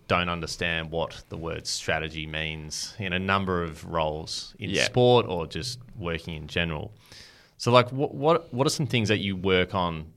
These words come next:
Speaker 1: day to day
Speaker 2: Yeah.
Speaker 1: as a strategy consultant
Speaker 2: Yeah.
Speaker 1: for the people out there who, uh,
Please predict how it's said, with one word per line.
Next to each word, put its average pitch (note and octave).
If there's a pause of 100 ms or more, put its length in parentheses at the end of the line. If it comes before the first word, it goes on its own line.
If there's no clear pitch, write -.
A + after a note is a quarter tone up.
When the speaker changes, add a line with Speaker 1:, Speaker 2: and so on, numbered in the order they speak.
Speaker 1:
day E2
to D#2+
day D#2
Speaker 2:
Yeah. A2
Speaker 1:
as F2+
a D#2
strategy E2
consultant D#2 (560)
Speaker 2:
Yeah. G#2+
Speaker 1:
for -
the E2+
people F2
out D#2+
there D#2
who, D#2+
uh, D2+